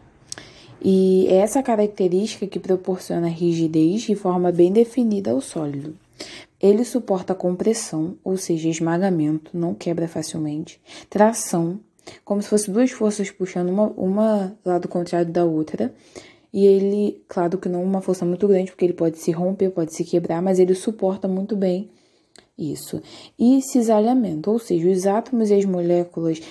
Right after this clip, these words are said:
não deslizam uma por cima da outra no sólido. É, líquido.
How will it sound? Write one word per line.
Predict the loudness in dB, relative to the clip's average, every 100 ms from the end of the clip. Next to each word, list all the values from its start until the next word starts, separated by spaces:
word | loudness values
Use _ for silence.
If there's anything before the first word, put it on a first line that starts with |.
| -12
não | -4 0 2
deslizam | 4 2 2 2 2 2 0 -2 -4 _ _ -6
uma | 0 0
por | 0 -6
cima | -4 -2 0
da | 2 4
outra | 4 2 -4 -4
no | -4
sólido. | -4 -6 -6 -8 -10 -12 _ _ _ _ _ _ _ _ -20 -20 -20 -20 -20 -2
É, | 2 4 4 2 0 0 2
líquido. | 4 4 0 -6 -6 -6